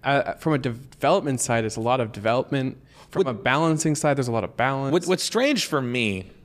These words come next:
Speaker 1: From an interest side, there's a limited interest on top of all that.
Speaker 2: Yeah, but all these games seem to have a limited interest.
Speaker 1: Until it's
Speaker 2: right?
Speaker 1: massive.
Speaker 2: Yeah, I mean, if you wanna make a lot of money, you make a shooting game,
Speaker 1: Mm-hmm.
Speaker 2: um, especially one of these ones that simu-,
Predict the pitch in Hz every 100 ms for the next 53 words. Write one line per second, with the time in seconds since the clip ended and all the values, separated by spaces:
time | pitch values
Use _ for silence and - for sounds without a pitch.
0 | - - 147 131 123 147 156 - 151 147
1 | 123 117 123 120 104 120 127 131 127 -
2 | 117 117 113 107 107 131 147 156 214 190
3 | 196 208 180 - 131 104 - 127 110 110
4 | 95 101 95 90 92 90 - - - -
5 | - 131 131 127 117 117 120 113 117 -
6 | 101 - - - - - 147 131 127 147
7 | 139 147 156 180 175 170 147 131 143 156
8 | 165 139 135 131 131 120 123 127 123 123
9 | 110 - 151 143 131 120 113 110 113 98
10 | 98 101 127 120 123 113 - 113 113 113
11 | 110 107 104 - - - - - - -
12 | 165 165 170 151 143 127 139 139 123 -
13 | 147 147 -